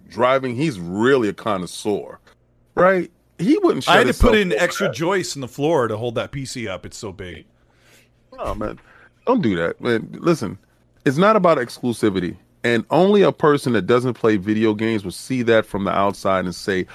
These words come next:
Speaker 1: "Oh, it's about exclusivity." Microsoft doesn't wanna hold off anything from any gamer. Espe-, listen, if Microsoft could put Game Pass on P-, uh, PlayStation, <laughs> they would do it in a heartbeat.
Speaker 2: Yep.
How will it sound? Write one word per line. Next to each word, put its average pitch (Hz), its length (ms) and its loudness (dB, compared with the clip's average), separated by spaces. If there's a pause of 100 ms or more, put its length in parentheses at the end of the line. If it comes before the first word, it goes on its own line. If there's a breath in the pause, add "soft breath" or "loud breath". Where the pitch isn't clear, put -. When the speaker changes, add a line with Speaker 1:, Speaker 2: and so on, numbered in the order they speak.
(160 loud breath)
Speaker 1:
"Oh, 143 120 4
it's - 100 -4
about 123 240 2
exclusivity." 113 760 -2 (240 loud breath)
Microsoft 156 460 0
doesn't 123 300 0
wanna 104 200 2
hold 131 460 0
off 107 320 2
anything 113 460 -2
from 101 320 -4
any 117 240 -2
gamer. 98 520 -4 (480 soft breath)
Espe-, 185 460 0
listen, 139 320 0
if 101 100 0
Microsoft 175 480 0
could 117 220 2
put 95 240 2
Game 143 220 2
Pass 170 280 2
on 147 200 0
P-, - 220 -8
uh, 123 160 4
PlayStation, 196 720 0 (300 loud breath)
<laughs> - 220 -14
they 156 260 -2
would 311 160 -2
do 220 160 0
it 277 60 -2
in 277 100 -2
a 262 60 -2
heartbeat. 196 580 -2 (840 loud breath)
Speaker 2:
Yep. 156 280 -2